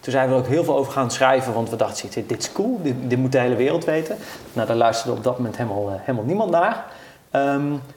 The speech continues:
eh, maar we merkten wel dat, dat, dat,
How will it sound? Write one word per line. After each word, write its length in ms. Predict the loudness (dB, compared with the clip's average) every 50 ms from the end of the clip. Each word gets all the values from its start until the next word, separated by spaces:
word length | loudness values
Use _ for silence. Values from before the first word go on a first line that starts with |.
| -20 -20 -20 -20 -20 -8
eh, 260 | -4 -4 -2 -2 -2 -2 0
maar 120 | 0 2 2
we 60 | 4
merkten 360 | 4 4 4 4 2 2 2
wel 200 | 4 4 4 4
dat, 260 | 4 2 2 -2 -2 0
dat, 280 | 0 0 0 0 -4 -2
dat, 300 | 0 2 2 2 0 -4